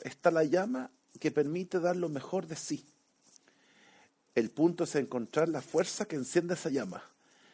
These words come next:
la motivación que hace ese clic para que esa llama se encienda y te permita, y les permita, dar lo mejor de ustedes. Esa llama a veces está apagada,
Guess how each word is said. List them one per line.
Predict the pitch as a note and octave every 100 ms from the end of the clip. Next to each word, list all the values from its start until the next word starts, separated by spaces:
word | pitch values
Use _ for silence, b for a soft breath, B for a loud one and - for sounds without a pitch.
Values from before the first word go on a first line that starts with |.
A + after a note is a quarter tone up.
| b b
la | A#2+
motivación | A#2 A#2 C3+ C3 - F3
que | -
hace | F#3 -
ese | - C#3
clic | - A3 - - - _ b b b
para | - A2+
que | D3+
esa | F3
llama | D3+ D#3+ F3 B3+ B3+ _ _ -
se | - B2+
encienda | A2+ - D#3+ F#3 F#3 A#3 B3+ - b b b b b b _ _ _ _ _
y | A#2+
te | A#2 B2+
permita, | C3 B2+ E3 E3+ - - - _ _ -
y | A#2
les | A2+
permita, | - A2+ A2 C#3 D#3 B3+ - - - - _ _ _ _ _ _ - B B B B
dar | G#2+ C#3 E3
lo | F3
mejor | D3+ B2+ E3+ E3
de |
ustedes. | D#3 - F#2+ F2 - - - _ - _ b b b b b _ _ - - _ _ _ _ -
Esa | D#3 D3+
llama | D#3 E3 E3+
a |
veces | E3 -
está | - D#3+
apagada, | C3+ B2+ B2 F#2 -